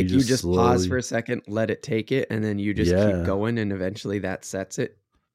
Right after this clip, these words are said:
Speaker 2: Yeah, like, you just, well, you just open the bail and you let it go, and eventually, you know, like, count to twenty, thirty. Sometimes people count to, like, sixty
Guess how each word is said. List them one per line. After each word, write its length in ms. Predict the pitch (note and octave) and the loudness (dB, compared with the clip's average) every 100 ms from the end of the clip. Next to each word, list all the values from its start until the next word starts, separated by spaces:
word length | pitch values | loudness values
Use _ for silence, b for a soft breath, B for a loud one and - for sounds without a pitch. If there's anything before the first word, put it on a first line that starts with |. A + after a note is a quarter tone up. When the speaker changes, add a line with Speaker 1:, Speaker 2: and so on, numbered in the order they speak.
| _ _ _ _ _ _ | _ _ _ _ _ _
Speaker 2:
Yeah, 300 | - F2+ A2 | 0 4 4
like, 220 | G2+ F2+ F2+ | 4 0 -2
you 100 | G2+ | 0
just, 340 | G#2 F#2 - | 0 -2 -2
well, 160 | G#2 G2 | 2 4
you 80 | G2 | 2
just 180 | G2+ | -2
open 320 | E2+ G2 F#2 F2+ | 0 0 0 -4
the 80 | |
bail 260 | E2+ G2 G2 | 0 0 0
and 100 | F2+ | -2
you 80 | F2 | -2
let 160 | F2 F2 | -2 -2
it 80 | |
go, 340 | D#2+ F#2 G#2 G2 | -2 2 4 4
and 80 | F2 | 2
eventually, 540 | D2+ E2+ F#2+ - F2 | -2 -2 -2 -4 -4
you 160 | E2+ F2+ | -2 -2
know, 180 | F2 F2 | -2 0
like, 380 | D#2+ D2+ - - - | -2 -4 -6 -20 -6
count 380 | D#2+ F2 - - | -2 -2 -4 -4
to 360 | D#2 D#2 D2+ - b b b b b b b b _ | -2 0 -2 -4 b b b b b b b b _
twenty, 380 | - F#2 F2 F2 | -6 -2 0 -2
thirty. 480 | E2+ E2+ F2+ F#2 F2 | 0 2 4 2 0
Sometimes 400 | F2+ F2 F2+ E2+ | 0 0 0 0
people 220 | E2+ E2+ | -2 -4
count 280 | D#2 F2+ F2+ | -2 -4 -4
to, 100 | - | -2
like, 140 | D#2 - | -4 -6
sixty 720 | - E2+ G2+ - E2+ F2+ | -2 0 0 -4 -2 -2